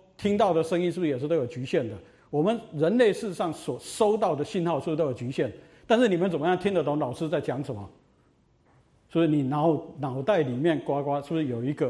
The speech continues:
物理的东西，或者有一个模式的东西，它在帮忙你怎么样，把你收到的信号怎么样，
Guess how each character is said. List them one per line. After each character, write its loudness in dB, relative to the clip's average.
物 2
理 -4
的 -6
东 -2
西， -2
或 2
者 0
有 -2
一 -4
个 2
模 0
式 0
的 -2
东 -2
西， 0
它 2
在 2
帮 2
忙 0
你 2
怎 0
么 -4
样， 4
把 2
你 0
收 2
到 4
的 0
信 -2
号 2
怎 -8
么 -8
样， -2